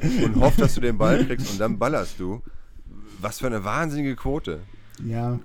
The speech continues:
Speaker 2: Und, ähm, da denk ich auch so, das muss man auch, wenn man ihn spielen lässt, das muss man doch auf dem Schirm haben,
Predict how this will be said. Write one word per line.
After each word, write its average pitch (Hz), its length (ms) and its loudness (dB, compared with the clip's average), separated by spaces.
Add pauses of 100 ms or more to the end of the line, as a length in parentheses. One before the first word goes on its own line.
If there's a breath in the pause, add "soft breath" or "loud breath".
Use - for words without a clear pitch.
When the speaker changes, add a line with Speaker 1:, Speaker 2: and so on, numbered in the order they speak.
Speaker 2:
Und, 101 480 -4
ähm, 90 640 -6 (340)
da 95 120 -4
denk 117 200 -4
ich 123 100 -6
auch 107 140 -4
so, 107 100 -8
das 95 240 -6
muss 107 220 -8
man 123 100 -6
auch, 95 120 -8
wenn 101 120 -6
man 95 100 -8
ihn 87 60 -10
spielen 123 420 -10
lässt, 87 380 -10 (380)
das - 200 -20
muss 107 180 -18
man 95 100 -10
doch - 280 -14 (260)
auf 82 120 -14
dem 85 100 -20
Schirm 117 320 -10
haben, 80 360 -10